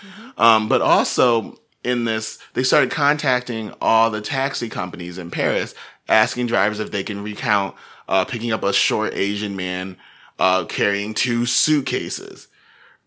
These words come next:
Speaker 2: And after a few days, a driver comes forward and says, "Hey, I remember picking up a short Asian guy with two suitcases from an apartment building on a, a wealthier side of Paris." I'm not gonna say it. It's Auteuil?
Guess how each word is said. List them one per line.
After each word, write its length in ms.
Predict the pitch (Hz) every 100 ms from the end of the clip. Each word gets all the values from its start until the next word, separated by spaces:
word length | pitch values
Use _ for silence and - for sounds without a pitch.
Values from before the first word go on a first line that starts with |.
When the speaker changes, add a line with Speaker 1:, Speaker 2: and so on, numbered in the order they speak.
| _
Speaker 2:
And 260 | 127 120 113
after 220 | 120 131
a 20 |
few 180 | 127 147
days, 220 | 135 131
a 60 | 113
driver 340 | 110 113 127
comes 240 | 127 127 135
forward 260 | 135 110
and 140 | 104 113
says, 200 | 104 107
"Hey, 200 | 156 156
I 80 | 107
remember 320 | 110 113 107
picking 340 | - 123 117
up 220 | 110 104 - - - - _
a 60 | 110
short 260 | - 127 101
Asian 220 | 113 113
guy 140 | 110
with 120 | 101 -
two 120 | 113
suitcases 640 | 113 104 104 104 104 101 - - -
from 240 | - 113 113
an 60 |
apartment 340 | 104 165 139 120
building 300 | 117 117 101
on 160 | 107
a, 200 | 101 78 -
a 180 | - 107
wealthier 460 | 104 117 113 120 110
side 260 | - 107 95
of 100 | -
Paris." 440 | 185 151 123 -
I'm 200 | 85 110
not 140 | 101
gonna 140 | 110 104
say 240 | - 131
it. 60 | 95
It's 120 | 101
Auteuil? 720 | - 104 - 120 117 196 247